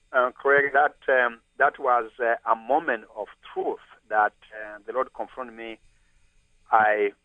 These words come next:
stopped. I asked them to come forward, and I asked them to forgive me because for, uh, for hating them while they were my brothers. I had no right to hate them, even though their relatives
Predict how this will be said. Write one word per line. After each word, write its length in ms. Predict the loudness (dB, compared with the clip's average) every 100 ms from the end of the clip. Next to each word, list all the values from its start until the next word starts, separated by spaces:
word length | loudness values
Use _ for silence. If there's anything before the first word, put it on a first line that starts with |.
| _
stopped. 380 | -6 0 0 -2 -18 -20 _
I 200 | -4 -4 -2 0
asked 240 | 0 -2
them 280 | -4 -2 -4
to 60 | -12
come 180 | -12 -12 -12
forward, 440 | -2 2 4 2 -2 _ _ _ _ _ -14
and 220 | -10 -2
I 220 | 2 2
asked 180 | 2 -4
them 160 | -10 -10
to 60 | -10
forgive 560 | -6 -6 -6 -4 -4 -4
me 220 | -10 -14
because 360 | -14 -8 -8 -8 -6
for, 260 | -4 -4 -6 _ _ _ _
uh, 180 | -12 -10 -2
for 160 | 0
hating 400 | 0 -2 -4 -14 -10
them 280 | -10 -10 -14 _
while 480 | -2 2 2 0 -4 _ _ _ _ _ _ _ _
they 140 | 2
were 160 | 4 2
my 160 | 0 -4
brothers. 480 | -6 -10 -8 -10 -12 -8
I 80 | -8
had 140 | -8
no 260 | -12 -4 -2
right 380 | 2 2 2 -2 _
to 60 | -12
hate 280 | -12 -12 -14
them, 200 | -16 -16 _ _ _ _ _ _
even 320 | -4 -2 -2
though 100 | -4
their 300 | 0 0 2
relatives 480 | 2 0 0 -14 -14